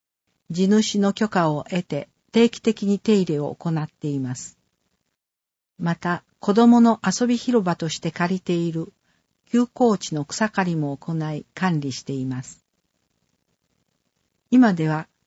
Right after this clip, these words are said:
口コミで困りごとの相談も入るようになり、地区役員にも協力をお願いし、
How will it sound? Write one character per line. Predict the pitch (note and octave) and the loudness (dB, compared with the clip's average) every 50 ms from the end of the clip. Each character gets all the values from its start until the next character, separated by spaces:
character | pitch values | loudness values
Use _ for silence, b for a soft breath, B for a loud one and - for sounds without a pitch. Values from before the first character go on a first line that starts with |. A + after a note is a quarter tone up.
| _ _ | _ _
口 | - G3+ - - - | -16 -10 -10 -8 -4
コ | - A#3 | 2 4
ミ | A#3 A3+ A3+ A3 | 6 6 6 6
で | G#3+ G#3+ | 4 2
困 | G#3+ - G#3 G#3 A3+ A3+ | 2 4 4 4 6 6
り | A#3 A3+ | 4 4
ご | A3+ A3+ | 2 2
と | A3+ A3+ A3 | 2 2 2
の | G#3+ G#3+ G#3+ | 2 2 2
相 | G#3+ - A3+ A3+ | 0 0 0 0
談 | A3 A3+ A3 G#3+ G#3+ | 2 4 4 4 4
も | G#3 G#3 | 4 2
入 | G3 - A3 G#3 F#3+ | 0 0 0 0 0
る | E3+ D#3+ D3 | 0 0 -2
よ | C#3+ D3+ C#3+ | 0 0 -2
う | C#3 C3 | -2 -2
に | C3 C3+ | -2 -2
な | C#3 C#3 D3 C#3 | -2 -4 -4 -6
り、 | C3 C3 C3 _ _ _ _ _ _ _ _ _ _ _ _ _ - | -8 -12 -16 _ _ _ _ _ _ _ _ _ _ _ _ _ -14
地 | - - | -12 -6
区 | - - G#3+ | 2 4 4
役 | G3+ G3 G3 - - B3 | 6 4 2 2 0 2
員 | A#3 G#3 F#3+ F3+ F3+ | 2 2 2 2 0
に | F#3 F#3+ | 0 0
も | F3+ E3 D#3+ D#3 | -2 -2 -4 -8
協 | - - G3+ G3+ G3+ | -6 -4 -2 -2 0
力 | G3 G3 F#3+ - - F#3+ | 0 0 -2 -2 -2 -2
を | F#3 F3+ | 0 0
お | - F#3 | 0 0
願 | F3+ F3+ F3 E3+ E3+ E3+ | 0 0 0 -2 -2 -2
い | E3+ E3 | -2 -4
し、 | - - - - D#3+ D#3+ | -6 -10 -8 -8 -8 -10